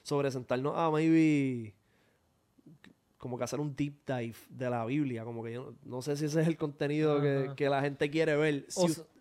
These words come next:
Speaker 2: ajá.
Speaker 1: Ajá.
Speaker 2: O sea, yo sé que hay teorías que son como que, que la gente las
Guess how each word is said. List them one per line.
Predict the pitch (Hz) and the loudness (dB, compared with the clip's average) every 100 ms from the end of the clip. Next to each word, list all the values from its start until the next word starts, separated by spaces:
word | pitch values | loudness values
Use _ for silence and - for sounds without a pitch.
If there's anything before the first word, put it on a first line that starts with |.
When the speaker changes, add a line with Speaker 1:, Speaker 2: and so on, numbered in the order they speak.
| - | -12
Speaker 2:
ajá. | 170 165 | -6 -4
Speaker 1:
Ajá. | 143 120 | -4 -4
Speaker 2:
O | 165 | -2
sea, | 165 180 | 2 2
yo | 175 | 2
sé | 202 | 2
que | 202 | 2
hay | 208 208 | 2 2
teorías | 208 196 208 202 | 2 4 4 2
que | - 160 | 0 -4
son | - 160 | -2 -4
como | 156 175 175 160 | -2 -2 0 0
que, | 151 | -2
que | 147 | 0
la | 143 | -2
gente | 147 143 - | -2 -4 -2
las | 175 165 | 2 2